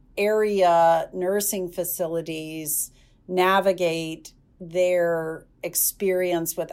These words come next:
outbreaks. And one of the areas that I've been focused on in that work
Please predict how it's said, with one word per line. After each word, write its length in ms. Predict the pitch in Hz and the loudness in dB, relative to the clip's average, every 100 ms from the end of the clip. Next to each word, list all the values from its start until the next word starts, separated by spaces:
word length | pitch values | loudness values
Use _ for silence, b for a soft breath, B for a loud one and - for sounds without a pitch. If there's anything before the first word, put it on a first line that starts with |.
| - | -2
outbreaks. 800 | 220 226 170 - - - - - | -2 0 -2 -2 -2 -4 -6 -4
And 380 | 190 175 175 175 | -2 -2 -2 -8
one 280 | 190 196 202 | -6 -2 0
of 160 | 196 180 | 0 2
the 480 | 175 170 160 160 - 180 | 4 6 6 2 -4 -4
areas 680 | 185 190 185 165 160 151 - | -2 0 2 0 0 -6 -2
that 380 | 165 160 - - | 0 2 -2 -4
I've 340 | 180 214 247 247 | 2 2 2 -2
been 200 | 190 175 | -6 -4
focused 520 | 170 165 175 - - | -6 -4 -6 -6 -4
on 460 | 160 160 160 160 | -2 -2 -4 -6
in 280 | 160 - 165 | -12 -8 -4
that 260 | 165 160 165 | -2 -2 -2
work 500 | 165 156 156 - | -2 0 -2 -6